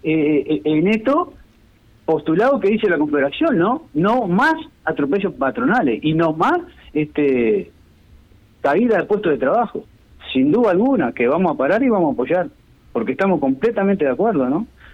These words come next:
Con toda la situación compleja que vive el sector empresarial, principalmente en la industria láctea, ¿no? Pero también Hipertés,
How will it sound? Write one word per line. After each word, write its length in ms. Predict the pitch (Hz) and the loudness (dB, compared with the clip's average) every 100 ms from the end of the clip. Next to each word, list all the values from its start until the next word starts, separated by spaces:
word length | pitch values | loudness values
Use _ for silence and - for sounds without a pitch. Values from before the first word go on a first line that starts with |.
| - | -12
Con 240 | - 151 135 | -2 0 0
toda 320 | 269 311 202 | 2 2 2
la 120 | 147 | 0
situación 380 | 147 147 135 196 | -2 -2 -2 0
compleja 500 | 151 135 208 220 240 | 0 0 0 0 0
que 100 | 160 | 0
vive 200 | 151 208 | 2 2
el 60 | 170 | 0
sector 200 | 139 160 | -2 0
empresarial, 520 | 147 117 123 143 160 - - - - - - | -2 -2 -2 -2 -2 -4 -20 -20 -20 -20 -6
principalmente 1160 | 175 185 180 185 185 190 214 214 247 208 127 - _ - - | -2 0 0 0 2 2 0 0 2 2 0 -4 _ -20 -4
en 100 | 143 | 0
la 80 | 147 | 2
industria 300 | 160 165 151 | 0 0 0
láctea, 380 | 185 151 120 113 | 0 0 -2 0
¿no? 200 | 151 - | -2 -2
Pero 180 | 120 120 | 0 0
también 280 | 123 139 147 | 2 2 2
Hipertés, 540 | 131 123 - 208 190 | 0 -2 0 0 0